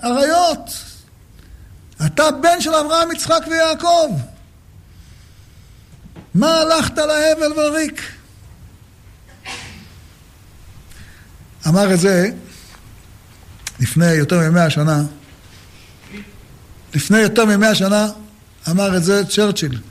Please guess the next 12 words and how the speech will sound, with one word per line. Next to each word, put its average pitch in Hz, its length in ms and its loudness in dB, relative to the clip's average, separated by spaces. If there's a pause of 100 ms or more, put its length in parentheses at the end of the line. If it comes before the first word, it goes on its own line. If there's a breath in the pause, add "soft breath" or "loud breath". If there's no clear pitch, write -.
שהיה, 175 600 -2 (1400 soft breath)
אה, 139 460 0 (680 loud breath)
ראש 170 200 4
הממשלה 156 460 2 (260)
באנגליה. 151 440 2 (1600 loud breath)
הוא 156 100 0
אמר, 180 240 4
"אני 180 80 4
לא 196 120 4
מבין 196 240 4
את 180 40 0
היהודים. 185 460 2